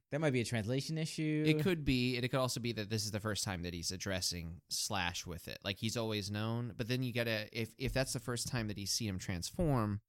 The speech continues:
Speaker 2: then
Speaker 1: Yeah, I don't
Speaker 2: how
Speaker 1: know.
Speaker 2: would you know ahead of time to tell them? Yeah, it's definitely, like, one of those, uh, lost.
Speaker 1: <laughs>
Speaker 2: They, and it's like, it's such a small detail.
Speaker 1: It, it's one of those things where, like, well, we need to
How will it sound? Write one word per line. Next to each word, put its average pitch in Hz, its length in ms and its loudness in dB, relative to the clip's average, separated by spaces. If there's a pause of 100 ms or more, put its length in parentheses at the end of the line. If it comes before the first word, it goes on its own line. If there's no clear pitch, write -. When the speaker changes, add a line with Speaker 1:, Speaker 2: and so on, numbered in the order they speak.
(360)
Speaker 2:
then 95 540 4 (120)
Speaker 1:
Yeah, 127 220 -6 (160)
I 110 80 -6
don't 104 120 -10
Speaker 2:
how 131 80 4
Speaker 1:
know. 113 60 6
Speaker 2:
would 110 180 2
you 107 100 0
know 101 180 2
ahead 113 240 2
of 107 60 -4
time 104 260 -2
to 90 80 -4
tell 147 260 -2
them? 139 240 0
Yeah, 90 200 -4 (100)
it's 120 180 -2
definitely, 98 460 -2
like, 82 280 -6
one 104 100 -2
of 92 60 -4
those, 80 300 -4
uh, 67 160 -6 (1000)
lost. 117 720 4
Speaker 1:
<laughs> - 40 -20 (380)
Speaker 2:
They, 123 360 4
and 226 160 4
it's 233 240 0
like, - 200 0
it's 202 120 -2
such 208 200 0
a - 20 0
small 139 300 2
detail. 104 500 2
Speaker 1:
It, 196 160 8
it's - 160 4
one 208 160 6
of 190 60 6
those 165 160 4
things 160 260 4
where, 151 80 2
like, 135 240 4
well, 156 160 4
we 151 100 2
need 165 240 2
to 131 400 4